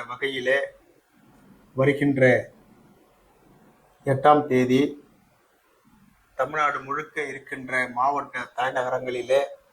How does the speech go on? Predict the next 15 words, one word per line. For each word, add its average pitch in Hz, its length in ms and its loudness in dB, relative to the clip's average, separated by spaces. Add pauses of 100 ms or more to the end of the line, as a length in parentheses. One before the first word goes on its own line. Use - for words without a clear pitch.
(840)
புரட்சி 156 280 6
பாரதம் 127 400 4
தொண்டர்கள் 131 540 2 (800)
இந்த 135 220 2 (720)
ஆணவ 147 420 8 (120)
படுகொலையை 127 600 8 (920)
அரசினுடைய 147 600 6 (200)
கவனத்தை 143 480 6 (120)
ஈர்க்கின்ற 131 480 2 (300)
வகையிலே 135 540 6 (2000)
அவசர 151 440 6 (100)
சட்டம் 131 400 2 (1400)
பிறப்பிக்கப்பட 147 680 2
வேண்டும் 139 500 4
என்று 127 280 2